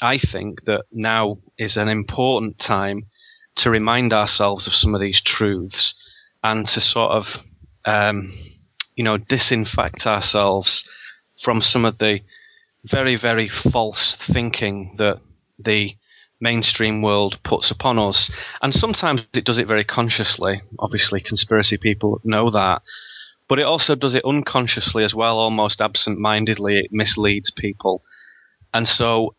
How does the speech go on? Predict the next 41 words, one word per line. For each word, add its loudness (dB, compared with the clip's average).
there's 0
a 4
very 0
full 0
treatment 0
of -2
that 0
in 0
this 0
book 0
to -4
say, 0
you 2
have -4
to 0
look -2
at -2
the -4
shadow, 0
you -6
have -4
to -4
look -4
at -6
the -4
light, 0
you -10
have 0
to 2
accept -2
there 4
is 2
destruction, -2
and 0
you 2
have -6
to -2
accept -2
there 2
is 2
creation. 0